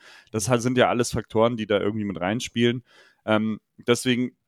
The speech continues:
ist es für mich jetzt nicht überraschend, dass so eine Mannschaft im Februar, Anfang März so ihre Problemchen bekommt,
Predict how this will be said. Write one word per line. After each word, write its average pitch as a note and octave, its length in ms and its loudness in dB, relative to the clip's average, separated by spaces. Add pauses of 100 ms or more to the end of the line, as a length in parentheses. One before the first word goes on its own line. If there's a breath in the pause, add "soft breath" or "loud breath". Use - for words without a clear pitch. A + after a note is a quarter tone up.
(260)
ist C3 140 4
es C#3 140 2
für C3+ 100 -4
mich C#3+ 160 2
jetzt D3 200 0
nicht D3+ 140 -2
überraschend, C3 540 2
dass A#2+ 140 -2
so B2+ 100 0
eine C3 120 0
Mannschaft A#2+ 520 0
im A#2 180 -10
Februar, A2+ 840 2
Anfang A#2 320 -4
März A2+ 500 -2 (240)
so A2+ 400 4
ihre A2+ 220 0
Problemchen B2+ 600 -4
bekommt, C3+ 500 -2